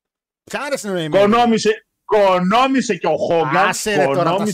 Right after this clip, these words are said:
Speaker 1: συνεννοημένη.
Speaker 2: κανονικότατα,
Speaker 1: Τον ψεύτο Ρούσο τώρα.
Speaker 2: κονόμησε κανονικότατα. Και να σου πω και κάτι, και λόγω επαγγέλματος, εγώ σου λέω ότι ήταν και οι τρεις στο κόλπο και κονόμησε ο Χόγκαν.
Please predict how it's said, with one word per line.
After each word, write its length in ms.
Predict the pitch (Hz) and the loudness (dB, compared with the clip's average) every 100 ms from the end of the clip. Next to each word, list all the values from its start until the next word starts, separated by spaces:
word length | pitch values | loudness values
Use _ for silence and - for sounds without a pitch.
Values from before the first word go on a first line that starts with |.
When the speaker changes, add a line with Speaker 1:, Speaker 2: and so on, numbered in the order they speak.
| 175 | -4
Speaker 1:
συνεννοημένη. 540 | 160 156 151 147 135 | -2 -2 -2 -2 -4
Speaker 2:
κανονικότατα, 540 | 135 120 147 143 131 165 | -8 -2 0 2 2 2
Speaker 1:
Τον 80 | |
ψεύτο 280 | 185 170 175 | 2 0 -2
Ρούσο 300 | 165 175 156 | -4 -6 -8
τώρα. 160 | 139 143 | -2 0
Speaker 2:
κονόμησε 540 | 135 151 190 202 214 | 0 0 0 -2 -2
κανονικότατα. 760 | 202 202 190 175 185 214 185 - _ | 0 0 0 -2 -2 0 -2 -6 _
Και 120 | - 139 | -4 -2
να 140 | 147 | -2
σου 120 | - | -6
πω 140 | - 160 | -6 -4
και 120 | 170 | -2
κάτι, 360 | 226 226 127 | 0 0 -2
και 140 | - 131 | -6 -2
λόγω 220 | 156 175 | 0 0
επαγγέλματος, 880 | 185 160 156 247 240 233 135 - - _ | -2 -2 -2 0 0 0 -4 -6 -18 _
εγώ 380 | - 143 135 220 | -4 -2 0 0
σου 180 | 214 185 | 0 0
λέω 200 | 185 208 | 2 2
ότι 160 | 190 208 | 2 -2
ήταν 300 | 202 180 160 | -2 -2 -2
και 100 | 202 | 0
οι 80 | 190 | 0
τρεις 180 | 202 - | -2 -4
στο 180 | 160 | -4
κόλπο 300 | - 156 190 | 0 -2 -2
και 100 | 196 | -6
κονόμησε 440 | 175 170 196 202 170 | -4 -2 -2 -2 -2
ο 40 | |
Χόγκαν. 400 | - 180 113 - | -2 -2 -4 -8